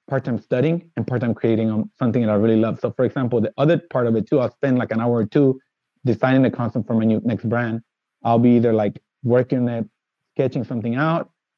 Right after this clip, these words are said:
putting ideas together in a mood board, or researching about that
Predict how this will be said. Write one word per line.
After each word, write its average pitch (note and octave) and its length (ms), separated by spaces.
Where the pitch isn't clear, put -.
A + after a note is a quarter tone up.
putting C#3+ 200
ideas B2 360
together C#3 500
in B2+ 100
a A2+ 40
mood C#3+ 280
board, D#3 340
or A#2+ 440
researching C3 560
about A2 280
that A#2 200